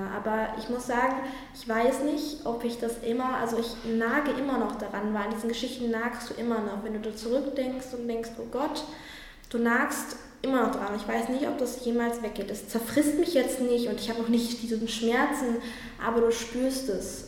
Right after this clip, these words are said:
Also, ja, aber ich kann jedem eigentlich nur raten, also etwas gemacht zu haben,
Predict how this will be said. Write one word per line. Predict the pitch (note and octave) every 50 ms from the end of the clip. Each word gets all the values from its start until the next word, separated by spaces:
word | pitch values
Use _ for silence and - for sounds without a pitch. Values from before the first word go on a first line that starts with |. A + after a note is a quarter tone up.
| - -
Also, | G#3 G3+ G3+ G#3 G#3 G#3 G#3 G#3 G#3 G#3 G#3 G#3 G#3 G#3 - - - - - - - - - - - - -
ja, | G3 G#3 G3+ G3 - -
aber | A3 G#3+ G#3+
ich | A3 - - - - - - - -
kann | - - A#3+ A3+ A3+ A3+
jedem | A#3 A#3+ A#3 A3+
eigentlich | A3+ A#3 A#3 A#3
nur | A3+ A3 A3
raten, | A3 G#3+ G#3+ A3 A3+ A3+ A3+ A3 G#3+ G#3+ A3 A3+ A3
also | G3+ G#3 A3+ A3
etwas | G#3 G#3+ A3+ A3 -
gemacht | - A3+ A3+ A#3 B3 A#3+ A#3+ -
zu | - A3+ G#3+ G#3+
haben, | G#3 G#3 G#3 G#3+ A3 A3+ - -